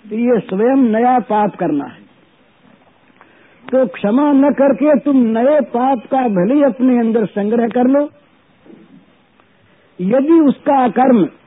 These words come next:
उसके लिए बुरा फल देने वाला नहीं है तो तुम उसे बुरा फल दे नहीं सकते। ये दंड विधान है न्याय में,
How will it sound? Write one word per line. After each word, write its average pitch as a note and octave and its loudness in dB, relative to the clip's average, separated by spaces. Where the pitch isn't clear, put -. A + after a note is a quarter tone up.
उसके C4 -2
लिए B3+ 2
बुरा B3 0
फल A#3 -2
देने A3+ 0
वाला G#3+ 0
नहीं G3+ 0
है A#3 0
तो A3 -2
तुम G#3+ -6
उसे G#3 -4
बुरा G3 -4
फल F#3+ -4
दे F3+ -2
नहीं F#3 -4
सकते। - -12
ये - -14
दंड A#3 0
विधान G#3 -2
है G3+ -2
न्याय F#3 -4
में, B3 -2